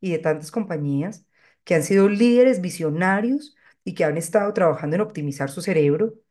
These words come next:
Esto no solo es una tendencia, esto no es una moda, esto es una necesidad. Y hoy con este tema que estamos estaba hablando acá, tenemos una pequeña hoja de ruta para empezar a decir cómo desbloqueo mi cerebro,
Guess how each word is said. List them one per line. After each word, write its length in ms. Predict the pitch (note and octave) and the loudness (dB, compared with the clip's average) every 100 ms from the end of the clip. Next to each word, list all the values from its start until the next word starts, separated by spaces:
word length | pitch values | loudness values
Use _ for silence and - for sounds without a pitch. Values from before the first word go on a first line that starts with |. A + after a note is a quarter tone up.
| _ _ | _ _
Esto 200 | - G3 | -2 2
no 140 | G3+ | 2
solo 300 | G3+ A#3 B3 | 4 4 4
es 120 | D4+ D4+ | 2 2
una 200 | C#4 C4+ | 2 2
tendencia, 420 | G3+ F3 A3 G#3 | 0 2 0 0
esto 160 | - | -4
no 100 | A3+ | -2
es 120 | B3 C4 | -2 -4
una 140 | C4 | -4
moda, 440 | B3 C4+ E3+ C#3 _ _ _ _ | -4 -4 -4 -8 _ _ _ _
esto 140 | - F3+ | -14 -10
es 80 | |
una 160 | A3 A3 | -4 -2
necesidad. 880 | A3+ G3+ E3 D3+ - D3 E3 B2+ - _ _ _ _ _ _ _ - | -2 -2 -4 -10 -6 0 0 0 -10 _ _ _ _ _ _ _ -8
Y 360 | F#3+ F#3+ - _ | -6 -6 -10 _
hoy 180 | F3+ F#3 | -4 -2
con 160 | - B3+ | -2 -2
este 160 | B3+ | -2
tema 180 | C4 A#3+ | -2 -2
que 60 | A#3+ | -4
estamos 260 | A#3+ A#3+ | -2 -2
estaba 280 | A3 D#3 D3 | -4 -4 -2
hablando 360 | E3+ G3 G3 G#3 | 0 0 0 -2
acá, 500 | G#3 F#3+ E3+ G#3 - _ _ _ _ _ | -4 -4 -4 -6 -12 _ _ _ _ _
tenemos 380 | F3 E3 E3+ G3 | -2 -2 -2 0
una 440 | G#3 G#3 G#3+ - _ | 2 2 -2 -14 _
pequeña 560 | - F#3+ - F#3+ G3 A3 | -6 -2 0 2 4 2
hoja 180 | G#3+ A#3+ | 2 2
de 100 | G3+ | 0
ruta 540 | D#3+ E3 E3 G#3+ A3 _ _ _ _ _ | -2 -6 -6 -10 -10 _ _ _ _ _
para 160 | D#3 D3 | -2 -2
empezar 380 | C#3+ D3+ D3+ D3+ | 0 0 2 2
a 40 | |
decir 380 | F3 E3+ D3+ D3 | 2 0 -6 -4
cómo 240 | D#3+ F3+ | -2 2
desbloqueo 580 | G3 D3 C#3 C#3 F#3 F3+ | 2 0 -4 -4 -2 0
mi 120 | G3 | 0
cerebro, 580 | F#3+ D3+ C#3 C3+ F3 | -2 -2 -2 -4 -8